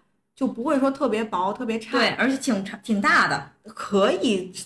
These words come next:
Speaker 1: 擦满全身，然后把它就扔掉。
Speaker 2: 对。
Speaker 1: 你这样的话，你也不用占太多的地方，不然这个你自己带浴巾，真的，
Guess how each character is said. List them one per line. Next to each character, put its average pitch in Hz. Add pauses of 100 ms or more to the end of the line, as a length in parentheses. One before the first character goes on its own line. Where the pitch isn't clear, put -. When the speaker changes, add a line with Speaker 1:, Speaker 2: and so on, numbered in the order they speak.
(120)
Speaker 1:
擦 247
满 180
全 190
身， 214
然 202
后 247
把 170
它 196
就 202
扔 226
掉。 226
Speaker 2:
对。 190
Speaker 1:
你 190
这 269
样 277
的 180
话， 196
你 196
也 226
不 196
用 226
占 226
太 226
多 214
的 196
地 208
方， 180
不 247
然 247
这 262
个 185 (260)
你 226
自 226
己 233
带 240
浴 226
巾， 240 (320)
真 294
的， 262